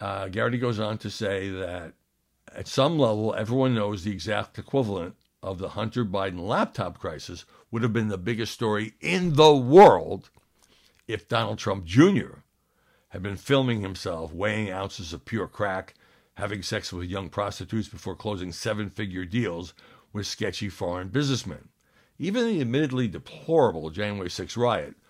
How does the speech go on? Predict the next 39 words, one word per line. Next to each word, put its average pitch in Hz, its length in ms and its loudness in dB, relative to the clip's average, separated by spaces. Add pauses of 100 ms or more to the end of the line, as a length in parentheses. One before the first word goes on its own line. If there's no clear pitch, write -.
(160)
would 104 100 -12
be 113 100 -2
a 107 40 0
historical 139 580 0
footnote 113 600 -2 (800)
if 104 140 -16
conservatives 123 640 -2
or 101 100 -2
libertarians 98 1080 -6 (640)
had 98 140 -8
been 107 160 -4
responsible 101 720 -6
for 95 460 -6
a 98 140 -6
previous 180 680 -2
year 104 140 -4
of 95 100 -8
urban 131 400 2
riots 113 420 0
that 90 160 -8
killed 120 240 -6
perhaps 101 340 -8
thirty 95 260 -8
pe-, 98 200 -12 (180)
people. 139 340 -8 (1800)
In 131 160 -4
this 214 320 -2
context, 107 580 -4
it 120 100 -6
may 143 140 0
be 160 140 -2
fair, 104 380 0
and 107 140 2
it 104 80 -2
sure 160 300 6
is 240 120 6
fun, 165 300 6
says 87 240 -4
Jim, 85 380 -12